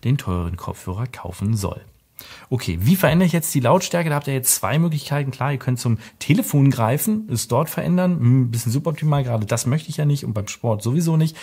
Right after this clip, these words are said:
Aber wir haben einen Google-Assistenten verbaut. Das heißt, wenn wir dreimal dr-, ähm, stimmt gar nicht, wenn wir gedrückt halten,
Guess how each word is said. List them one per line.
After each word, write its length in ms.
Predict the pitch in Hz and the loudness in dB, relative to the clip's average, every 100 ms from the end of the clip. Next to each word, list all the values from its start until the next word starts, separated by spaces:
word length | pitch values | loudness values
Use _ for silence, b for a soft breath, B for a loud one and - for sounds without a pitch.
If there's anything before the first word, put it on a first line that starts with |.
| B B - | B B -4
Aber 260 | 135 170 | 0 2
wir 80 | 160 | 2
haben 100 | 151 | 4
einen 200 | 156 139 | 4 6
Google-Assistenten 800 | 127 196 123 113 110 - 98 95 | 6 4 4 4 2 4 2 2
verbaut. 340 | - - 85 - | -2 -8 -8 -4
Das 140 | 95 | -2
heißt, 200 | 110 107 | 0 0
wenn 100 | 123 | 0
wir 80 | 113 | 0
dreimal 520 | 110 107 165 175 160 | 2 2 2 2 2
dr-, 220 | 131 117 | 0 0
ähm, 280 | 120 104 98 B - | 4 4 2 B -4
stimmt 220 | 117 107 | 0 0
gar 100 | 90 | 0
nicht, 120 | 92 | 0
wenn 100 | 113 | 2
wir 120 | 113 | 2
gedrückt 480 | 127 139 135 220 - | 2 2 2 2 2
halten, 400 | 101 113 147 | 2 2 2